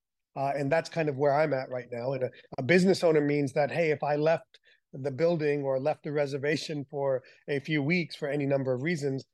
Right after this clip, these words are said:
the practice would continue to roll because we have multiple providers. And then we become an investor. And that may mean that we take our capital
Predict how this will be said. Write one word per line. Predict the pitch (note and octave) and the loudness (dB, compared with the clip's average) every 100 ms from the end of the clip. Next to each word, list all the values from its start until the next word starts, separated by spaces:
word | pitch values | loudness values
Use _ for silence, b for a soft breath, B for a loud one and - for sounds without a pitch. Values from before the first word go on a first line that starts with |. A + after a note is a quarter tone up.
| _ _ - | _ _ -10
the | |
practice | - E3 D#3 D#3 - | 0 2 2 0 -6
would | C3+ | -6
continue | - C#3 E3 D3 | -4 -2 0 2
to | D#3 | 2
roll | C#3+ C3 C#3 | 4 4 4
because | C3+ C#3 | 0 -4
we | C3+ | -2
have | C3+ | 0
multiple | C3 C3 - C#3+ | 2 -2 -4 -12
providers. | - D3 C3 B2 C3 - b b b - | -6 0 0 0 -4 -8 b b b -4
And | E3 D3+ | 2 6
then | F3 | 6
we | F3+ F3 | 6 4
become | D#3+ D#3+ D#3 | 2 2 2
an | |
investor. | C#3+ C3 E3 F3+ - - _ _ _ _ _ | 2 4 2 2 -4 -14 _ _ _ _ _
And | D#3+ C#3+ C3 | -8 -4 0
that | D#3+ E3 | 0 2
may | D#3+ | 0
mean | D3+ D3+ C#3+ | 0 -2 -2
that | C#3 C#3 | -4 -4
we | C#3 | -10
take | B2 D#3 D3 | -4 -6 -4
our | C#3 | -6
capital | - E3+ E3 C#3 C#3+ C3+ | -2 0 0 0 -2 -2